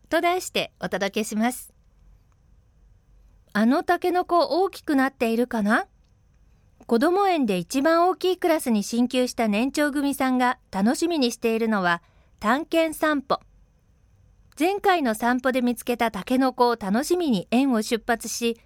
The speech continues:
坂道を登りました。すると、あれ、タケノコがない。がっかりして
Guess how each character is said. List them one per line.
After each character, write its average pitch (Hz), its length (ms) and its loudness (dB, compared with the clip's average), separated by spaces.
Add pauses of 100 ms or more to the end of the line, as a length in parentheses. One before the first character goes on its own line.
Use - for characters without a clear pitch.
(180)
坂 247 300 0
道 359 140 0 (220)
を 175 40 -2
登 165 260 -2
り 247 80 2
ま 254 140 2
し - 100 -10
た。 - 140 -4 (1040)
す 247 140 -2
る 240 140 0
と、 247 240 0 (420)
あ 208 120 -4
れ、 285 260 0 (180)
タ 247 160 -2
ケ 320 140 0
ノ 339 120 0
コ 359 140 -4
が 359 140 2
な 381 180 0
い。 - 140 -8 (1120)
が 226 100 2
っ 226 80 -2
か 349 160 0
り 370 140 0
し - 40 -10
て 247 300 -2